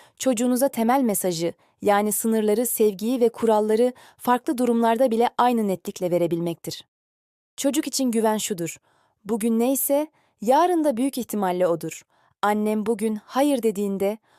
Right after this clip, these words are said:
bu yarın da hayır anlamına gelir. Babam bir söz verdiğinde, o sözü büyük ihtimalle tutar." İşte bu öngörülebilirlik, çocuğun dünyasını güvenli ve sağlam bir yer haline getirir. Bu,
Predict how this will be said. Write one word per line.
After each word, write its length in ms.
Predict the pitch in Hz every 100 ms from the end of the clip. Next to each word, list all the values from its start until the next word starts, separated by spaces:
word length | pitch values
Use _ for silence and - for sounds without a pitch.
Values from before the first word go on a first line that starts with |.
| _ -
bu 80 | 214
yarın 440 | 226 247 254 226
da 200 | 233 208
hayır 220 | 240 285
anlamına 380 | 240 196 185 175
gelir. 380 | 175 165 160 - _ _ _ -
Babam 320 | 190 196 196
bir 80 | 196
söz 360 | - 247 254 220
verdiğinde, 640 | 214 208 208 202 220 233 _ _ -
o 80 | 285
sözü 380 | 302 254 254
büyük 220 | 214 262 262
ihtimalle 480 | 220 214 185 175
tutar." 420 | 165 - 170 160 - _ _ _ _ -
İşte 300 | 240 - 233
bu 120 | 285
öngörülebilirlik, 1000 | 247 302 285 233 208 180 175 170 180 233 - _ _ _
çocuğun 480 | - 285 277 320 254
dünyasını 580 | 226 226 240 247 262 277
güvenli 500 | 214 208 214 233 240
ve 80 |
sağlam 540 | 226 - 214 214 240 240
bir 80 | 202
yer 180 | 208
haline 340 | 208 190 180 190
getirir. 480 | 175 - 160 160 - _ _ _ -
Bu, 200 | 214 285